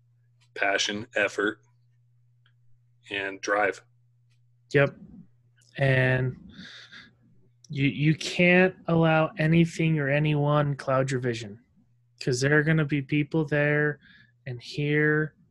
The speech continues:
Speaker 2: and everywhere that are gonna wanna cloud your vision and say you ain't worth it.
Speaker 1: And
Speaker 2: And I'm gonna,
Speaker 1: anybody
Speaker 2: I'm gonna tell you right now, you're worth it. You think you got a killer idea?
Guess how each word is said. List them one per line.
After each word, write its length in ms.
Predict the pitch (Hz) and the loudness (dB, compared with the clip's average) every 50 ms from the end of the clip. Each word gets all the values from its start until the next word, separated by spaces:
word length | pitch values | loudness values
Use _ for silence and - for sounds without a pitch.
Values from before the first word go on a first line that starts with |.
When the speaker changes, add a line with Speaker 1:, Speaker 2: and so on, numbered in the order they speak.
| _ - | _ -12
Speaker 2:
and 140 | 131 127 | -6 0
everywhere 680 | 135 143 147 135 135 127 120 120 117 113 110 110 110 - _ _ _ _ _ _ _ _ _ _ _ _ _ _ | 0 0 2 2 0 -2 -2 -2 -4 -4 -6 -8 -10 -16 _ _ _ _ _ _ _ _ _ _ _ _ _ _
that 160 | - 143 139 | -2 0 0
are 100 | 139 127 | 0 0
gonna 200 | 127 135 131 127 | 0 -2 -2 0
wanna 260 | 123 123 123 117 117 | -2 -2 -2 -4 -4
cloud 420 | - - - 135 131 131 135 135 - | -6 -6 -4 0 0 2 0 0 0
your 100 | 156 143 | -4 -2
vision 400 | 139 143 139 127 123 135 131 127 | 0 0 0 0 -2 -4 -4 -4
and 160 | 127 123 123 | -4 -4 -4
say 240 | 123 - 131 123 123 | -6 -6 -4 -4 -2
you 260 | 123 123 120 123 123 | -2 -2 -2 -2 -2
ain't 160 | 123 123 123 107 | -2 -4 -6 -6
worth 300 | 113 113 113 - - 85 | -8 -10 -12 -14 -16 -20
it. 100 | 65 _ _ _ _ _ _ _ _ - - _ _ _ _ _ _ - - | -20 _ _ _ _ _ _ _ _ -20 -20 _ _ _ _ _ _ -14 -4
Speaker 1:
And 80 | 101 | 0
Speaker 2:
And 120 | 98 104 107 | 2 2 2
I'm 120 | 104 101 | 2 2
gonna, 160 | 104 107 104 | 2 2 2
Speaker 1:
anybody 160 | 107 107 107 - - _ _ _ _ _ _ _ _ _ _ _ _ _ _ _ _ _ _ | 2 0 -2 -6 -10 _ _ _ _ _ _ _ _ _ _ _ _ _ _ _ _ _ _
Speaker 2:
I'm 180 | 139 139 143 151 | -4 -2 0 2
gonna 140 | 160 170 170 | 2 2 2
tell 260 | 170 - 196 190 180 | 2 2 2 4 4
you 120 | 170 165 | 4 4
right 260 | 165 170 175 175 175 | 4 4 4 2 0
now, 540 | 160 170 170 170 170 175 175 170 170 165 - _ _ _ _ _ - _ _ _ _ - - - | 0 0 2 2 2 2 2 0 -2 -4 -10 _ _ _ _ _ -20 _ _ _ _ -20 -14 -8
you're 120 | 143 143 143 | -6 -2 0
worth 300 | 147 151 147 139 - - | 0 0 0 -2 -6 -10
it. 140 | 120 104 - _ _ _ _ _ _ _ | -14 -14 -14 _ _ _ _ _ _ _
You 160 | - 135 160 | -4 -2 -2
think 360 | 165 - - 180 175 170 - - | -2 0 0 -2 0 0 -2 -2
you 80 | 180 | 2
got 240 | 160 175 170 165 160 | 4 4 6 6 4
a 60 | 156 | 2
killer 400 | 160 - - 175 170 170 170 165 | -2 -4 -2 0 2 4 4 4
idea? 560 | 160 160 156 147 156 160 165 165 170 170 170 | 2 2 -2 -2 -2 -2 0 0 0 -2 -4